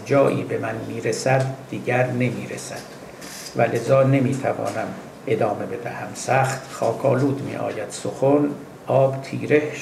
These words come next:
شد سر چه بند کن، تا خدایش باز صاف و خوش کند، آن که تیره کرد هم صافش کند. صبر آرد آرزو را نی شتاب، صبر کن، الله اعلم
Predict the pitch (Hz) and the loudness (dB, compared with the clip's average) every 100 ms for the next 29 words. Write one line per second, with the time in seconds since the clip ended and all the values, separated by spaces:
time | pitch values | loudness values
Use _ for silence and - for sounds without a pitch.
0 | - 151 - - 117 107 - 127 131 - | 2 2 0 -4 -2 -2 0 0 0 0
1 | 107 95 - - - - - - - - | 0 -2 -4 -10 -10 -10 -14 -16 -14 -14
2 | - - - - 123 120 - 123 147 131 | -14 -16 -16 0 2 2 2 4 6 6
3 | 117 110 - - 117 110 - - 123 - | 4 0 -4 0 2 2 0 -4 -2 -2
4 | 127 127 151 - - 156 156 160 - 135 | -4 -2 -2 -4 -2 2 2 2 2 2
5 | 131 131 - 120 127 127 135 95 - - | 0 -2 -4 -2 -2 2 2 2 -2 -8
6 | - 117 - - - - 131 - - - | -6 -6 -6 -10 -12 -12 -12 -14 -16 -18
7 | - - - - - - 143 135 127 127 | -18 -16 -16 -16 -8 2 4 6 4 2
8 | 113 110 110 - 107 113 110 131 127 120 | 2 0 0 0 0 -2 -4 -6 -2 -2
9 | - - 135 127 131 - - 92 - - | -2 -6 0 2 2 0 -4 -6 -4 -4
10 | - - - 123 139 139 - 156 156 156 | -4 -10 -6 2 2 2 0 4 4 2
11 | - 120 117 110 107 139 - - 123 127 | -6 -6 -4 -2 0 4 4 4 2 0